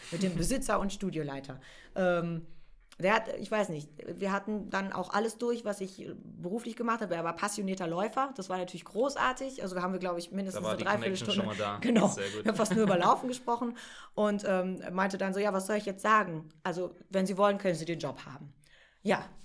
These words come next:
Speaker 1: und dann dachte so, "Ja gut, probier ich das erst mal aus, machst du mal, guckst du mal, was passiert." So, weil
Speaker 2: Ja.
Speaker 1: ich auch gedacht hab, Na gut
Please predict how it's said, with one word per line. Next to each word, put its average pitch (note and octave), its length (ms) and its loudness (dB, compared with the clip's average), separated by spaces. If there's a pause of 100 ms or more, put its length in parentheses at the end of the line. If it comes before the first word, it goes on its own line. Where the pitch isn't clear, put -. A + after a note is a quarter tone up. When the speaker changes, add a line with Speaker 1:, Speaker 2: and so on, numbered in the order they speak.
(120)
Speaker 1:
und D#3+ 100 -6
dann D#3+ 140 0
dachte D#3+ 260 -4
so, G3 60 -2
"Ja G3 180 0
gut, F#3+ 340 -4 (1500)
probier D4+ 260 10
ich - 60 4
das C4 120 2
erst A3+ 200 2
mal A3 380 6
aus, C4+ 60 -2 (300)
machst A#3 340 2
du C4 40 0
mal, G#3 320 2
guckst G#3 280 -12
du F#3+ 40 -4
mal, E3+ 140 -4
was D#3 120 -8
passiert." C#3 540 -10 (200)
So, C#3+ 240 -8
weil D3 140 -2
Speaker 2:
Ja. D3+ 60 -4
Speaker 1:
ich - 100 -10
auch D#3+ 200 -6 (540)
gedacht E3 280 -8
hab, E3 100 -8
Na E3 100 -4
gut E3+ 340 -6